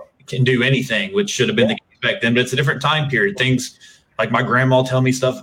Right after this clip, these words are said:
back in the seventies and eighties, it's, it's like, I can't, but what do you mean this is what you guys did?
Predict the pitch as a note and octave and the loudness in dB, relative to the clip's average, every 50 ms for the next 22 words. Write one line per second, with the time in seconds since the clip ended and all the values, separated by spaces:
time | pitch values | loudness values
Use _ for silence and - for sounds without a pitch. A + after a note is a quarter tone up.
0 | - - C3 D#3 C#3 - D#3+ D#3 D3+ C3+ - - F3 E3 D3 D#3 D#3+ D#3 C#3 - | -6 -6 -4 -4 -4 -6 -4 -2 -2 -2 0 0 0 0 0 -2 -4 -4 -6 -6
1 | - D#3+ D#3+ D3 D#3+ D#3 C3+ C3+ C#3 C3 - - - - - - - C3+ C#3 D#3+ | -4 -2 -2 0 0 2 2 2 0 -2 -4 -8 -10 -12 -10 -6 -6 -4 -2 0
2 | D3+ C#3 - - - - _ - A#2+ D#3 F#3 F#3 D#3+ C#3+ C#3+ D#3+ F3+ E3 C3+ B2+ | -2 -2 -2 -6 -12 -14 _ -4 0 0 2 4 6 6 6 4 4 2 2 0
3 | - - - - G#3+ G#3 - - A2+ - G3+ - G2 G2 G2+ - - A#2 G#2 F#2 | 0 -2 -4 -4 -4 -4 -4 -4 -6 -4 -2 -2 -2 -2 -4 -4 -2 -2 -2 -2
4 | - - | -4 -8